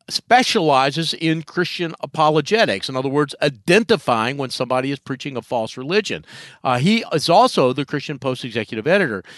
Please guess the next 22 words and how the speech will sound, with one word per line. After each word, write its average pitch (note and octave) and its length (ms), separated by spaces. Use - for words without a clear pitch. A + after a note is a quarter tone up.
We F3 140
reached G3 340
out F3 240
to, C#3+ 260
uh, C#3 120
Doctor D#3 340
Land D#3 380
to D3 80
see - 180
if C3+ 80
he D3+ 100
was B2 160
aware D3+ 600
of C3 200
his B2 180
employer's C3 600
crimes. D3 640
Uh, A#2+ 260
we D#3 180
also G#3+ 420
asked, A2+ 420
uh, A#2+ 240